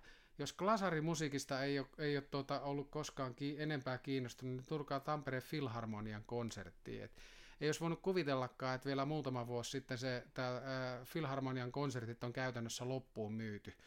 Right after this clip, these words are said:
Tuhat kahdeksansataa katsojaa vetävä sali, et ajatelkaa, et ei oo itsestäänselvyys Suomessa, mut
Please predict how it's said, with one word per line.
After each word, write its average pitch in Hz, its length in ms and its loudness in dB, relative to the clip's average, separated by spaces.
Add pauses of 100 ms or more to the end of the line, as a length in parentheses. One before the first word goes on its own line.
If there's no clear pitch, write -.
(220)
Tuhat 139 240 2
kahdeksansataa 117 960 0 (260)
katsojaa 113 580 -2
vetävä 110 320 -2
sali, 113 360 0
et 85 140 -6
ajatelkaa, 110 680 -4
et 117 100 -10
ei 127 160 2
oo 135 60 0
itsestäänselvyys 113 920 -4
Suomessa, 113 480 -4
mut 131 180 -10